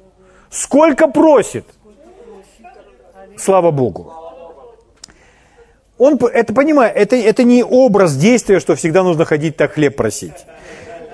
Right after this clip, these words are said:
Это просто история демонстрирует состояние внутренности человека,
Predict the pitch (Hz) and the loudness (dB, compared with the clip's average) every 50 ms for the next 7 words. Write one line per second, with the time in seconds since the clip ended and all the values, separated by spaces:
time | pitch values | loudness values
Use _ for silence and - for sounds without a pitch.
0 | - - - - 147 190 208 202 233 - 220 233 254 254 - - - 240 233 220 | -20 -20 -8 -4 -2 -2 0 0 -2 0 2 2 2 2 2 0 0 0 0 0
1 | 185 - - - 208 208 170 - - - - 247 277 294 277 254 226 190 165 143 | -2 -4 -4 -2 -2 -2 -2 -4 -6 -2 0 2 2 4 4 4 2 2 2 0
2 | 131 147 220 208 208 214 208 190 - - - 240 247 262 262 254 247 240 208 - | 0 0 0 2 2 0 -2 -4 -6 -4 -2 0 2 2 4 4 2 2 0 -2
3 | - - 220 180 - - 214 202 208 214 226 226 220 220 220 208 190 214 226 226 | -4 -6 -6 -6 -4 0 0 2 4 4 2 2 4 2 2 2 2 2 2 2
4 | 180 185 170 165 156 135 - 139 127 - 131 120 113 104 92 80 - - - - | 2 0 0 -2 -2 -4 -6 -8 -6 -2 -2 -2 -2 -2 -4 -8 -12 -18 -20 -20